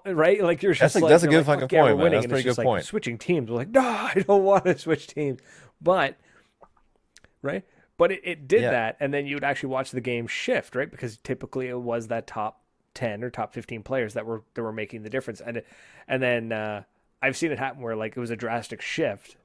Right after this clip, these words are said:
Speaker 1: and then it would
Speaker 2: It's hard to
Speaker 1: switch you
Speaker 2: do it in
Speaker 1: back.
Speaker 2: paintball,
Speaker 1: Like, <laughs>
Speaker 2: like, halfway,
Speaker 1: you'd
Speaker 2: though.
Speaker 1: switch teams, like, two or
Speaker 2: Like,
Speaker 1: three
Speaker 2: I've
Speaker 1: times.
Speaker 2: seen it,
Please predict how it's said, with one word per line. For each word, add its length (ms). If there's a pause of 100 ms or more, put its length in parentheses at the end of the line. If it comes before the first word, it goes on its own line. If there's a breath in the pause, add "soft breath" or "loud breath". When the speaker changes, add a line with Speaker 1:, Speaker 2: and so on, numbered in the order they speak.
(460)
Speaker 1:
and 140
then 80
it 40
would 100
Speaker 2:
It's 100
hard 220
to 60
Speaker 1:
switch 80
you 60
Speaker 2:
do 80
it 40
in 60
Speaker 1:
back. 100
Speaker 2:
paintball, 340
Speaker 1:
Like, 0
<laughs> 0
Speaker 2:
like, 140
halfway, 560
Speaker 1:
you'd 80
Speaker 2:
though. 80
Speaker 1:
switch 280
teams, 360
like, 100
two 120
or 40
Speaker 2:
Like, 100
Speaker 1:
three 120
Speaker 2:
I've 80
Speaker 1:
times. 160
Speaker 2:
seen 180
it, 200